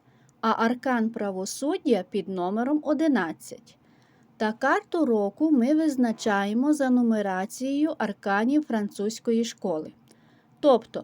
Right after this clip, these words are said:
аркан сила буде під номером одинадцять, а правосуддя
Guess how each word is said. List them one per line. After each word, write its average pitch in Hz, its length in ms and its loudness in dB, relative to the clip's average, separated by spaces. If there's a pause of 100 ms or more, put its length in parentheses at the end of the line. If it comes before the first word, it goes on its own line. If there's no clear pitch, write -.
аркан 285 540 0
сила 226 640 2
буде 240 400 2
під 302 240 0
номером 208 520 -2
одинадцять, 247 880 -2 (460)
а 233 180 2
правосуддя 220 960 -2